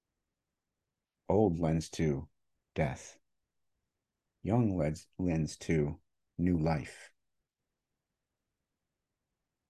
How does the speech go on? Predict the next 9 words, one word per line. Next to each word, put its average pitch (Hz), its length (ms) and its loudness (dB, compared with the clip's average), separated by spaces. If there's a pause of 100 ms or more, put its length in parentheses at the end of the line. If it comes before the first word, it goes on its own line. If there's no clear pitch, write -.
(600)
So 123 120 2
it's 123 100 0
interesting 101 340 4
to - 20 2
think 90 180 2
about 73 200 2
it 60 60 -4
like 62 180 -6
this. - 400 -8